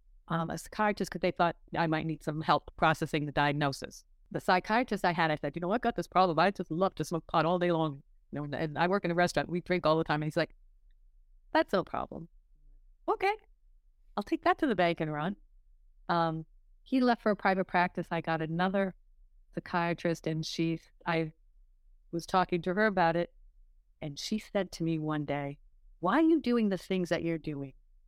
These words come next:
when you have a neurological disorder? It just doesn't seem smart." That got me. She challenged my intelligence. <laughs> Um, I still went kicking and screaming into recovery. She hooked me up with a therapist, and they eventually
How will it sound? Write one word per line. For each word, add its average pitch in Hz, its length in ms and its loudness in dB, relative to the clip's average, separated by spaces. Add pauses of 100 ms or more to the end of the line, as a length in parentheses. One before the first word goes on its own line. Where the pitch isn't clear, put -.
(200)
when 156 120 -4
you 208 100 0
have 208 180 2
a 185 60 2
neurological 165 800 0 (320)
disorder? 131 520 -6 (320)
It 202 120 -8
just 240 140 -4
doesn't 180 200 -2
seem 147 180 -6
smart." - 340 -2 (540)
That 160 340 0
got 131 280 -2
me. - 80 -20 (560)
She - 240 -8
challenged 196 500 -2
my 147 140 -4
intelligence. 156 640 -2 (260)
<laughs> 202 100 -8 (1080)
Um, 160 360 -2 (200)
I 180 120 2
still 240 240 0
went 277 180 2
kicking 240 260 -2
and 220 120 0
screaming 226 340 0
into 175 220 -4
recovery. 151 460 -4
She - 140 -2
hooked - 220 -8
me 175 60 2
up 170 100 0
with 180 80 -8
a 180 60 -6
therapist, 147 500 -2
and 151 160 -6
they 156 180 -2
eventually 151 440 -2